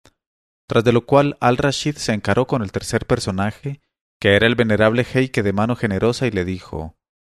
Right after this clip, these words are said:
"Oh jeique, te he encontrado ayer en el puente de Bagdad,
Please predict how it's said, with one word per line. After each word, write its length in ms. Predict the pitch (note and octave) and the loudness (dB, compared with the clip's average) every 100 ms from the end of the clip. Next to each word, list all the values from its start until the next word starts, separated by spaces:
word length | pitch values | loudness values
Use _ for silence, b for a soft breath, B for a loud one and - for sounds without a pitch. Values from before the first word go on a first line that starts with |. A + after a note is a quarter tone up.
| _ _ | _ _
"Oh 160 | E3+ | 2
jeique, 640 | D#3+ A2 F#2 - E2+ D#2 - _ _ _ - | 4 0 0 -2 -10 -10 -14 _ _ _ 0
te 240 | G#2+ G2+ - | 0 0 2
he 200 | B2 B2+ | 4 4
encontrado 600 | C3 C3+ B2+ C3 C3 B2 | 2 -2 4 4 6 4
ayer 300 | A2 B2 C3 | 4 2 2
en 100 | A#2 | 0
el 100 | G2 | -2
puente 300 | A#2 A#2 B2 | 0 2 2
de 80 | A#2 | 2
Bagdad, 560 | F#2+ F#2 A2 A#2+ - | 2 0 0 -2 -4